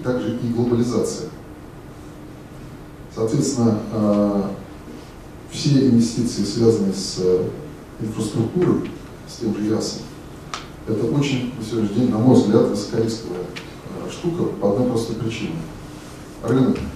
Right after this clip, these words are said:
инфраструктурных услуг, э, будет глобализирован. Он на сегодняшний день, э, выглядит следующим образом. Сорок с лишним процентов держит Amazon Web Services,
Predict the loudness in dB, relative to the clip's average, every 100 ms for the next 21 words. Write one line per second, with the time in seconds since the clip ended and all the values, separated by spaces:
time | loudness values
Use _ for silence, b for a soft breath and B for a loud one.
0 | -12 -14 -14 -14 -16 -16 -16 -16 -16 -8
1 | -6 -2 -2 -2 -2 -2 -2 -4 -8 -4
2 | 2 2 2 -10 -14 -16 -16 -16 -14 -6
3 | -4 -2 -4 -4 4 4 4 -2 -4 0
4 | 4 6 6 4 2 0 -6 -4 0 0
5 | 0 0 0 -2 0 2 2 -2 -12 -14
6 | -16 -16 -16 -16 -10 -6 -2 2 4 4
7 | 2 2 2 4 4 2 -2 -6 -10 -16
8 | -16 -16 -16 -14 -2 2 2 2 -2 0
9 | 0 0 2 2 0 0 2 2 0 -6
10 | -14 -16 -16 -16 -16 -16 -16 -14 -2 4
11 | 6 6 4 4 4 6 6 4